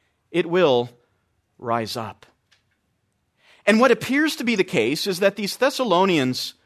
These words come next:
as they dealt with the loss of these loved ones in their congregation, were really struggling with the idea that these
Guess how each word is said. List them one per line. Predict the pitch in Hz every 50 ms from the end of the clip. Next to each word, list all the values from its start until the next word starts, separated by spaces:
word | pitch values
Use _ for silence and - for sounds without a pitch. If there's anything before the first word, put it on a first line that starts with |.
| _ _ _ _ _ _ _ -
as | 202 208 208 175 175 196
they | 202 185 185
dealt | 151 190 202 233 262 277 254
with | 262 254 - -
the | 185 160
loss | 151 151 165 185 220 233 226 -
of | 214 180 156
these | 180 165 151 143
loved | 139 143 156 175 196 190 170
ones | 165 151 147 151 147 143 143 -
in | 170 196
their | 208 180
congregation, | - - 180 165 165 156 143 131 113 143 147 151 151 - - 98 82 - _ _ _ _ _ _ _ _ _ _ _ _ _ _ _ _ _ _ _ _ - 185
were | 185 196 208 202
really | 180 180 226 262 285 302 285
struggling | - - - - 208 214 240 269 240 233 202 170 151 147 147
with | 156 170 170 - -
the | 165 175 175 175
idea | 175 170 156 170 208 233 233 208 175 151
that | 160 160 156 156 151 - - _ _ _ _ _ _ _ _ _ _ _ -
these | 135 131 180 233 247 262 269 254 220 - - - -